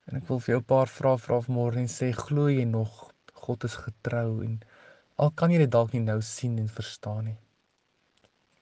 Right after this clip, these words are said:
Die tyd waarin ons nou is, miskien sê, "Maar hoe kan dit wees? Ek sien dit nie, ek verstaan dit nie."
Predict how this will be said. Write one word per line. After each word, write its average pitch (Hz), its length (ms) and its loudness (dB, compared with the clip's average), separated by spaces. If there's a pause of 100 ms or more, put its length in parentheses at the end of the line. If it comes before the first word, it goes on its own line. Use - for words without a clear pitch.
(140)
Die - 140 -10
tyd 156 180 6
waarin 147 160 6
ons 143 160 -2
nou 139 120 4 (100)
is, 120 100 -6 (400)
miskien 147 320 0
sê, 147 300 -2 (100)
"Maar 135 220 -2 (280)
hoe 160 140 -2
kan 175 160 4
dit 127 180 2
wees? 117 460 -8 (140)
Ek - 160 -8
sien - 280 0
dit 147 200 -2
nie, - 80 -6
ek - 140 -8
verstaan 156 540 -2
dit 120 200 -6
nie." 113 160 -12